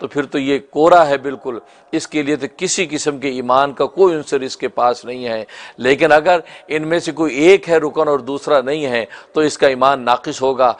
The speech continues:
और अगर दोनों अरकान इसके कामिल हैं, ये अल अज़मतु लिल्लाह की बुनियाद पर अल्लाह की इबादत भी करता है और अशफ़क़तु अला ख़ल्क़िल्लाह की बुनियाद पर अपने जैसे मखलूक की खिदमत भी करता है, तो हम कहेंगे ये मोमिन कामिल है,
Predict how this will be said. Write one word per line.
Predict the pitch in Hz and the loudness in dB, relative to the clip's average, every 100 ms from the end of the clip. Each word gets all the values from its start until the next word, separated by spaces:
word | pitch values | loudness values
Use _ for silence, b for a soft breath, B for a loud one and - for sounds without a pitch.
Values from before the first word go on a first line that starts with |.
| B B | B B
और | - 147 | 2 4
अगर | 156 156 | 4 0
दोनों | 131 147 180 196 | 2 0 2 4
अरकान | 160 147 156 160 | 2 2 2 2
इसके | 156 - 147 | -4 -8 -2
कामिल | 131 143 160 151 | 0 2 2 2
हैं, | 135 120 B B B | 0 -2 B B B
ये | 143 | 2
अल | - 165 | 4 4
अज़मतु | 156 151 135 165 170 | 4 2 0 -4 -2
लिल्लाह | 143 131 139 180 | -4 2 4 4
की | 170 | 2
बुनियाद | 160 147 147 151 143 | -6 -2 2 2 0
पर | 147 123 b b - | -6 -6 b b -4
अल्लाह | 139 139 170 | 0 4 2
की | 165 160 | 2 -2
इबादत | 131 131 185 | 2 2 2
भी | 185 190 | -2 -4
करता | 165 139 135 143 | -2 -2 0 0
है | 131 120 - B B | 2 -2 -6 B B
और | 156 | 2
अशफ़क़तु | 156 147 - - 170 180 156 | 4 0 -2 0 0 0 0
अला | 151 156 147 | 2 4 2
ख़ल्क़िल्लाह | - 131 135 147 147 147 127 143 160 190 | 0 -4 -4 -2 0 0 -2 0 4 4
की | 160 | 2
बुनियाद | 139 139 139 143 - | -10 -4 0 0 -2
पर | 143 117 B B - | -6 -6 B B 0
अपने | 151 156 160 | 0 0 -4
जैसे | 143 156 151 | -4 -8 -8
मखलूक | 143 - 139 151 | -6 -4 -4 -2
की | 156 | -4
खिदमत | - 135 139 214 | -4 -2 2 0
भी | 170 | 0
करता | 165 143 - 139 | -2 -2 2 0
है, | 127 127 | 2 -2
तो | - - - 135 | -4 -12 -2 0
हम | 131 | 0
कहेंगे | 131 131 131 | -4 -2 -2
ये | 120 127 123 | -2 -2 0
मोमिन | 123 147 160 143 | 0 0 0 -2
कामिल | - 120 123 143 | 0 0 2 2
है, | 143 | 4